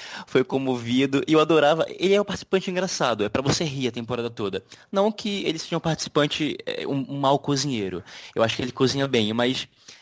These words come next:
eu acho que o carisma dele era, era superior a tudo isso, né? Quem não lembra dele aparentemente flertando com a Paola, <laughs> e, e no episódio ela falou, "Fernando, eu vejo você como um filho."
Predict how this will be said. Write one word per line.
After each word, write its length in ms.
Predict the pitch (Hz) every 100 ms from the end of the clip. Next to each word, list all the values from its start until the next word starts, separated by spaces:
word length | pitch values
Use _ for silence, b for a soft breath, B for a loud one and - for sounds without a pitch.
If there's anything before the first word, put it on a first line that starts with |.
| B B
eu 140 | 127
acho 160 | 123 -
que 60 |
o 40 | 143
carisma 540 | - 143 147 151 151
dele 260 | 135 135 139
era, 160 | 139 139 -
era 160 | 131 127
superior 520 | - - 139 131 131
a 40 | 135
tudo 240 | 135 143
isso, 420 | 139 117 - 101
né? 300 | 104 104 101 107 B B -
Quem 160 | 143
não 140 | 165 214
lembra 260 | 160 117
dele 400 | 110 117 117 117 113 _ _
aparentemente 840 | 123 127 127 131 - 131 127 156
flertando 600 | - 143 - - 127 139
com 120 | -
a 60 | 135
Paola, 640 | - 127 123 135 147 175 214
<laughs> 20 |
e, 320 | 175 185 160
e 40 |
no 80 | 156
episódio 400 | 151 151 151 147
ela 100 | 143
falou, 320 | 151 160 151 156
"Fernando, 360 | 196 190 180
eu 60 | 156
vejo 180 | 170 175
você 200 | 175 175
como 220 | 175 190
um 40 |
filho." 520 | 233 - 170 151 127